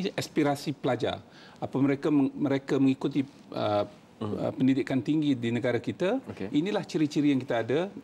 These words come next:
Speaker 1: ilmu dan akhlak itu diseimbangkan.
Speaker 2: Mhm.
Speaker 1: Yang kedua, aspirasi sistem yang meliputi lima perkara. Yang pertama sekali, akses.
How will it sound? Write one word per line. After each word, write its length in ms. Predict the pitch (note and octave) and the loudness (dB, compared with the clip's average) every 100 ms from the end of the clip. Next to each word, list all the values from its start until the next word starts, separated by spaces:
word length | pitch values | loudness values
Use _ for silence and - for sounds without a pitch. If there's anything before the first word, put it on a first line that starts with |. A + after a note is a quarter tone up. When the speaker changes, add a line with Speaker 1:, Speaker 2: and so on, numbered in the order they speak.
| - | -8
Speaker 1:
ilmu 400 | A#2+ B2 D3 F3 | -2 2 2 2
dan 160 | C3 A#2 | -2 -4
akhlak 320 | A#2+ D3+ C3 | -4 -2 -2
itu 80 | E3 | -2
diseimbangkan. 800 | C3+ - G#2+ G2+ F#2+ G2 G#2 G#2 - | -2 -2 0 0 -2 -2 -6 -8 -10
Speaker 2:
Mhm. 160 | - G2 - - - | -8 -8 -12 -6 0
Speaker 1:
Yang 140 | C#3+ F3 | 0 2
kedua, 160 | A3+ G3 | 0 -2
aspirasi 400 | - D#3 D3 C3 | -2 0 0 -2
sistem 460 | C3+ - G#2 G2+ - - - - - - - | -2 -4 -4 -6 -14 -20 -20 -20 -20 -20 -6
yang 240 | - C3+ E3 E3+ | 2 2 4 2
meliputi 400 | D#3+ - F3 F3+ | 2 0 -2 0
lima 240 | D#3+ D3 | 2 2
perkara. 320 | C3 A#2 A2 G2+ | 0 -2 0 2
Yang 160 | G#2+ A#2 | 0 -2
pertama 240 | D3+ D#3 | 0 0
sekali, 240 | - D#3 - | 2 0 0
akses. 560 | - - B2+ - - | -4 -2 -2 -4 -12